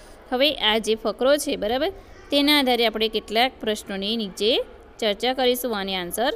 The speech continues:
લખીશું. ત્યાર પછી વિદ્યાર્થી મિત્રો, પ્રશ્ન નંબર બે. પ્રશ્ન નંબર બેમાં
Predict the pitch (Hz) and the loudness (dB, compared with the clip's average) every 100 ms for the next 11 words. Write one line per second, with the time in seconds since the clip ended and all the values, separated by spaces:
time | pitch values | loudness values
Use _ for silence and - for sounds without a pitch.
0 | - 233 247 277 269 277 269 277 - - | -2 -2 -2 -2 -2 -2 -4 -6 -14 -20
1 | - - - 285 294 311 311 302 302 277 | -20 -12 -2 2 4 4 2 4 2 4
2 | 254 254 254 247 226 254 285 349 - - | 6 4 2 -2 0 2 2 0 -10 -2
3 | 240 240 - 277 294 269 226 226 269 349 | 0 0 0 -2 0 0 0 0 0 -2
4 | - - 254 247 262 185 - - - - | -12 -16 -4 2 4 2 -8 -20 -20 -20
5 | - - - 247 254 294 330 320 311 302 | -20 -12 -4 -2 -2 2 4 6 6 6
6 | 269 254 240 247 320 | 6 6 6 4 2